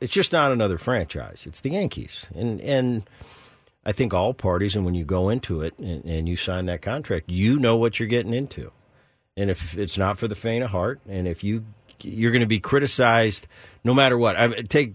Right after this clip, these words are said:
this, this year, for instance. I, I think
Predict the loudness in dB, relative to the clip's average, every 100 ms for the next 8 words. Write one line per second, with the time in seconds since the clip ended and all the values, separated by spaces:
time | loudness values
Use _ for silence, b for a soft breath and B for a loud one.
0 | -14 -14 -6 0 0 -2 -8 -20 -20 -16
1 | 0 2 6 6 4 0 -10 _ _ _
2 | -2 2 4 2 -2 -8 -10 -16 b b
3 | b b b b b b -4 0 2 2
4 | 0